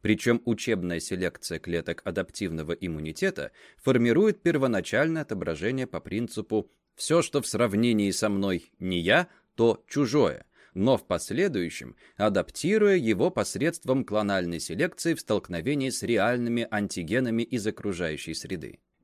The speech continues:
Часть отображения окружающей среды с участием иммунологической памяти создается механизмами врожденного иммунитета, заточенными на распознавание определенных образов, паттернов, опосредуемая, например,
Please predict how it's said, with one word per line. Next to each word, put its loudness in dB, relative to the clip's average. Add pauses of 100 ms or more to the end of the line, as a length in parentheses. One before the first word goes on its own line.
Часть 2
отображения 2
окружающей 0
среды -2
с -8
участием -4
иммунологической -2
памяти -2 (180)
создается 4
механизмами 2
врожденного 2
иммунитета, -2
заточенными -4
на -2
распознавание -2
определенных -2
образов, -4
паттернов, -2 (380)
опосредуемая, 0
например, -2